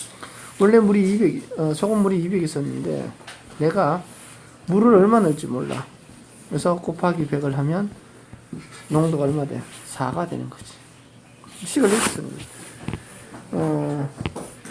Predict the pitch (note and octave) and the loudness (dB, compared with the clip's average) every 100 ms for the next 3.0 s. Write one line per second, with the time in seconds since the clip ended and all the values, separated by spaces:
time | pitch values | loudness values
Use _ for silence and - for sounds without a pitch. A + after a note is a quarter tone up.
0 | - - A#3+ B3 A3 F#3+ G#3+ G#3+ A#3 A#3 | -10 2 4 6 6 4 2 2 4 4
1 | G#3 E3 E3 F#3+ - - C#3+ C3 D#3+ E3+ | 6 6 4 2 -4 -2 0 2 0 -2
2 | C#3+ F3+ F#3 D#3+ D#3+ E3 B2+ B2 A#2+ - | -2 0 0 2 2 0 -2 -4 -8 -10